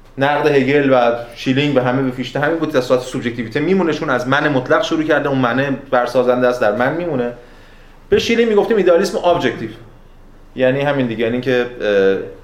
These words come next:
اه، از امر مطلق شروع می‌کنه و در همون امر مطلق هم آخرش حل می‌شه دیگه. حالا هگل، اه، یکم بحثاش پیشگویانه هم هست، چون این شیلینگ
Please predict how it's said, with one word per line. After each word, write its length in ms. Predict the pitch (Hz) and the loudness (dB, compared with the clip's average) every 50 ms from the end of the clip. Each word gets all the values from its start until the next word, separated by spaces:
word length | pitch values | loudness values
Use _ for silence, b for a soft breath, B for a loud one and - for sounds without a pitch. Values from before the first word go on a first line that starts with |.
| - | -2
اه، 80 | 127 139 | -2 0
از 120 | 135 - | 0 2
امر 240 | 147 151 156 156 151 | 2 2 2 2 2
مطلق 340 | 135 123 123 131 160 180 - | 2 2 2 2 2 2 2
شروع 200 | - 190 185 185 | 2 0 2 2
می‌کنه 220 | 185 185 185 180 175 | 2 2 2 2 2
و 180 | 156 143 127 | 2 2 4
در 140 | 131 131 127 | 4 2 2
همون 300 | 131 131 139 135 135 127 | 2 2 2 0 0 0
امر 280 | 123 123 123 123 127 127 | 0 0 0 0 0 2
مطلق 340 | 131 123 113 117 - 165 | 2 0 0 0 0 0
هم 140 | 131 135 131 | 0 0 0
آخرش 320 | 110 - 127 123 123 - 143 | 0 0 0 0 2 2 2
حل 180 | 135 127 113 | 0 0 0
می‌شه 160 | 107 - - | -2 -4 -6
دیگه. 160 | 98 98 104 104 | -6 -2 -2 0
حالا 180 | 104 117 113 | 2 2 0
هگل، 300 | 113 107 101 120 113 113 120 - - B B B B B B B - - | 0 -2 -4 -4 -6 -6 -8 -12 -18 B B B B B B B -16 -10
اه، 180 | - 98 98 95 92 - - - | -8 -6 -6 -6 -8 -12 -12 -12
یکم 280 | 120 - 127 117 117 | -6 -4 -2 -2 0
بحثاش 300 | 113 110 107 - 123 120 | 0 0 0 -2 -4 -8
پیشگویانه 560 | - - 120 - - - 113 107 107 113 123 127 | -8 -8 -8 -8 -6 -4 -2 0 2 2 2 2
هم 60 | 127 | 2
هست، 180 | 127 110 - | 0 0 -2
چون 80 | - 135 | -2 -4
این 100 | 131 131 | -4 -4
شیلینگ 420 | 127 - 123 120 131 131 123 127 | -4 -6 -6 -4 -2 -2 0 0